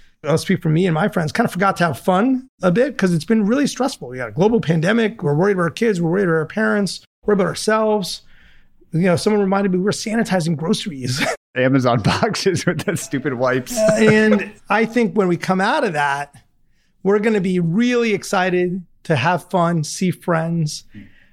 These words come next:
Speaker 1: take our kids to a theme park, stay in a hotel. Think about what we were talking about before. That to me is, like, pretty obvious. <laughs> I also think we are still in the super early innings of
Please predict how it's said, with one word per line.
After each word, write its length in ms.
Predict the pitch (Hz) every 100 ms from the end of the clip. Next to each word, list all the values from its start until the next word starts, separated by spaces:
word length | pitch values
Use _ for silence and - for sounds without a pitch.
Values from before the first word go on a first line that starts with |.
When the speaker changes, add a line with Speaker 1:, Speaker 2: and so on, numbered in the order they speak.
| -
Speaker 1:
take 240 | - 220
our 60 | 202
kids 240 | - 175
to 80 | -
a 40 | 147
theme 280 | - 175
park, 500 | - 170 147 160 - -
stay 260 | - 262
in 80 | 214
a 60 | 156
hotel. 480 | 143 - 170 165 156
Think 160 | 277
about 160 | 220 190
what 60 |
we 40 | 175
were 80 | 165
talking 220 | 147 160
about 140 | 143
before. 520 | 151 - 277 208 151 - - - - -
That 240 | 208 233 -
to 80 | 190
me 240 | 226 147
is, 100 | 131
like, 160 | 151 -
pretty 200 | 208 170
obvious. 640 | 139 139 - - 294 - -
<laughs> 140 | _ -
I 100 | 294
also 280 | 415 381 302
think 420 | 202 220 233 -
we 220 | 160 226
are 220 | 262 185 156
still 440 | - - 214 233
in 160 | 165 160
the 100 | 127
super 600 | - - 277 294 330 156
early 400 | 175 196 202 143
innings 600 | 113 107 117 - - - - _ _ _ -
of 840 | 175 170 165 156 151 143 131 -